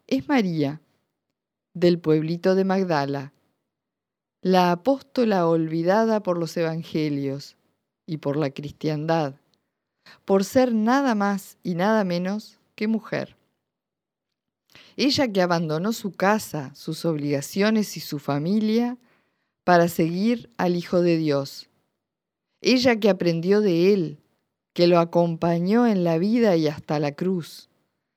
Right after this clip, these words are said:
Ella que ahora está yendo a cuidar el cuerpo y que llorará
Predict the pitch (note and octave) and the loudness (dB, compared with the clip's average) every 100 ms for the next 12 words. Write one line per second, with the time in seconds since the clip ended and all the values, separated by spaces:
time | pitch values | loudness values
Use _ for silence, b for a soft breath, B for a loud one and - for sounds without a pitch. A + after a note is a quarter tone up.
0 | _ _ B - B3 A#3+ A#3+ G#3 F#3 F3+ | _ _ B 0 2 4 2 4 4 6
1 | A#3+ C4+ G#3+ A3 - _ _ - E3 - | 4 4 2 -2 -10 _ _ -10 -2 2
2 | G3+ G#3+ A3+ A3+ F#3+ F3 D#3+ E3 E3+ E3 | 2 4 2 2 0 0 2 4 4 0
3 | E3 D#3 D3 C#3+ D3 D3+ _ _ _ _ | 0 0 0 -4 -10 -12 _ _ _ _
4 | _ _ _ _ _ E3+ E3+ E3+ D#3+ E3 | _ _ _ _ _ -8 -2 -2 2 0
5 | D#3+ D#3 E3 G3+ F#3+ | 2 2 2 2 0